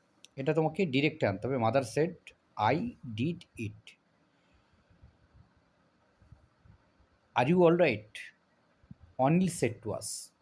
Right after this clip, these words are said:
তাহলে অনিল asked us whether you, মানে us, তাহলে you হচ্ছে us-কে বোঝাচ্ছে, we, আর থেকে were, we were all right। The girl said, "I am studying now।" তো the girl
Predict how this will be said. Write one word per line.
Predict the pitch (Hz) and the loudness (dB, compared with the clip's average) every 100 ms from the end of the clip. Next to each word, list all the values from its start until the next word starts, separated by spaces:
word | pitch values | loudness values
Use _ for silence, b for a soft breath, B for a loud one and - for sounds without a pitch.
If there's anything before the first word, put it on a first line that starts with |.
| _ | _
তাহলে | 113 110 | -4 -2
অনিল | 117 156 160 131 | 0 0 -2 0
asked | 160 - - 101 | -2 -2 -6 -6
us | - - - | -6 -14 -6
whether | 113 107 151 - - - _ _ _ _ _ _ _ _ _ _ _ _ _ 160 | -2 2 0 0 -10 -20 _ _ _ _ _ _ _ _ _ _ _ _ _ 2
you, | 170 131 117 | 4 4 2
মানে | 147 - 135 | 0 -2 2
us, | 160 160 - - | 2 2 -8 -8
তাহলে | - 107 110 | -6 -6 -4
you | 143 165 170 | -2 2 0
হচ্ছে | 170 - - 123 | 0 -2 0 0
us-কে | - - 123 | 0 -2 -2
বোঝাচ্ছে, | 107 104 - 160 - - | 0 -2 -6 -12 -10 -4
we, | 131 175 - - _ _ _ - | -4 -4 -8 -18 _ _ _ -2
আর | 123 123 | -2 -2
থেকে | 135 127 | -2 2
were, | 110 151 - _ _ _ - | 2 0 -4 _ _ _ -4
we | 156 185 - 101 | -2 -2 -4 0
were | 113 160 - | 0 0 -4
all | 120 101 87 | -6 -4 -6
right। | 60 _ - - _ _ _ _ _ _ _ _ | -10 _ -20 -20 _ _ _ _ _ _ _ _
The | 135 120 | 0 6
girl | 180 214 | 6 4
said, | - 202 170 | 2 4 4
"I | 170 | 4
am | 160 | 0
studying | - 147 147 143 | 2 2 2 0
now।" | 143 202 - _ - | -2 -4 -12 _ -8
তো | 110 | -4
the | 120 | 2
girl | 131 | 2